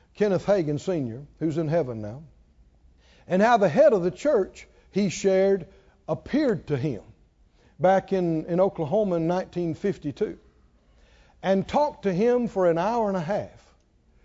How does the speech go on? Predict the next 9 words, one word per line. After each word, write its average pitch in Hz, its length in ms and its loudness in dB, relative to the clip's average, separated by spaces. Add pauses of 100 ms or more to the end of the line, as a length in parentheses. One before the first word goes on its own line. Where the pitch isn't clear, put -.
(200)
about 175 320 0
the 165 80 0
devil, 170 380 -4 (800)
demons, 135 440 -2
evil 160 260 0
spirits, - 580 -8 (360)
how - 240 2
they 170 120 6
operate. 165 540 0